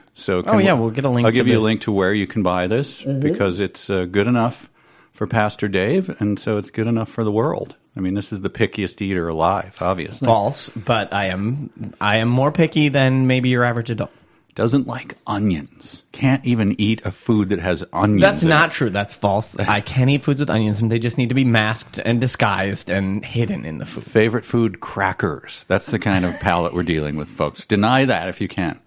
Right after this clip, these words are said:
Speaker 1: It's true.
Speaker 2: And crackers are great. <laughs> Like,
Speaker 1: Okay.
Speaker 2: crackers are delicious.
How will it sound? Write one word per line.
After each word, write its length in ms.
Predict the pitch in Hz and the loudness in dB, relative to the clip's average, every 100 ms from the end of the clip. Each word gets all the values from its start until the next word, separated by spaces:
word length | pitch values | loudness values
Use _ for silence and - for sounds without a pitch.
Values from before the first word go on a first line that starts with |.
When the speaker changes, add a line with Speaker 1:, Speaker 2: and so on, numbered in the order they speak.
| _ _ - - - - - - _ _ _ _ - | _ _ -12 -12 -12 -20 -20 -20 _ _ _ _ -6
Speaker 1:
It's 220 | 101 - | -4 -4
true. 260 | - 76 - _ _ _ _ _ _ - _ - _ _ - _ _ _ | -8 -8 -8 _ _ _ _ _ _ -20 _ -20 _ _ -20 _ _ _
Speaker 2:
And 380 | 131 120 156 214 | 4 4 2 -2
crackers 440 | - - - 202 202 | 2 2 4 2 4
are 100 | 180 | 2
great. 440 | 151 214 320 147 | 4 2 4 2
<laughs> 180 | 135 143 | 0 2
Like, 180 | 156 - - - - - | 0 0 -12 -16 -2 0
Speaker 1:
Okay. 400 | 87 - 95 - - | 0 0 -4 -4 -6
Speaker 2:
crackers 440 | - 143 - 175 180 | 2 2 4 2 4
are 100 | 185 | 4
delicious. 680 | 170 170 202 - 113 - | 4 4 2 2 0 -2